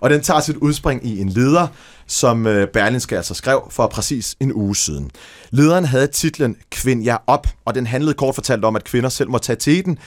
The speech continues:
hvis de vil frem i livet, og at de må gøre sig klart, at man ikke kommer nogen vegne, hvis man er bange for konflikter. Og resten af pointerne, dem får min gæst lov til selv at forklare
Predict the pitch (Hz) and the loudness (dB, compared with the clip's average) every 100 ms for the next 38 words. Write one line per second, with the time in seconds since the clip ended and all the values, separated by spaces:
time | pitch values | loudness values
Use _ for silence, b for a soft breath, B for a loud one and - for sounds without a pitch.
0 | B B B 127 - 117 110 120 120 101 | B B B -2 0 -2 0 -2 -2 -2
1 | 95 170 156 147 - 110 123 113 110 104 | -2 0 2 2 2 0 0 -4 -2 -4
2 | 107 139 131 123 113 110 117 - 110 107 | -2 -2 -2 -4 -4 -2 -4 -2 -2 0
3 | 107 113 95 92 123 131 B B B 113 | 0 0 0 0 0 -4 B B B -2
4 | 113 104 92 92 101 - 85 - - 113 | 0 0 0 -2 -2 -4 -4 -8 -4 -4
5 | - - 82 - 76 B B B B 147 | -4 -10 -10 -10 -12 B B B B 2
6 | 170 170 175 - 113 107 113 104 131 - | 2 0 -4 -2 0 -2 -2 -4 -4 -2
7 | 113 98 92 104 95 87 82 90 110 - | -2 0 -2 -4 -2 -4 -4 -4 -4 -4
8 | - - 90 | -8 -4 -4